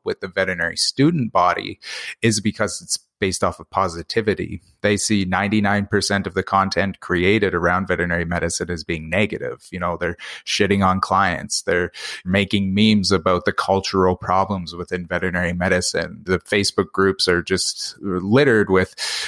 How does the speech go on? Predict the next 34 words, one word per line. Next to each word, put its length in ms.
how 380
hard 260
it 140
is 160
to 80
pay 180
off 120
student 420
debt 260
load, 380
how 680
difficult 460
it 100
is 180
to 80
be 140
a 40
veterinary 440
technician, 480
all 240
of 80
these 180
things. 220
Certainly 360
all 180
of 100
it 100
is 140
true, 420
but 160
it's 220
very, 240
very 240
loud. 440